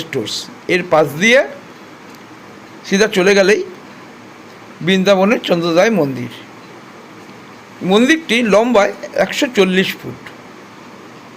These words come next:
এই মন্দিরটির উদ্বোধন কিন্তু সতেরো তারিখ। চন্দ্রোদয় মন্দির যারা যারা বৃন্দাবনে গেছেন,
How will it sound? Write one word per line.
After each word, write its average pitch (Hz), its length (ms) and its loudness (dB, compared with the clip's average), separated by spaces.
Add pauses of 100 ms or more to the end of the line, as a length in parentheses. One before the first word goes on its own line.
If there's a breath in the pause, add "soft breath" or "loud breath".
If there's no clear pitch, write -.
(2250)
এই 220 60 4 (100)
মন্দিরটির 247 520 0 (1400)
উদ্বোধন 254 420 0
কিন্তু 220 220 -2 (240)
সতেরো 165 400 2
তারিখ। 117 240 -10 (3250)
চন্দ্রোদয় 190 500 2
মন্দির 190 320 2
যারা 175 220 2
যারা 190 160 4 (1120)
বৃন্দাবনে 185 520 0
গেছেন, 175 200 0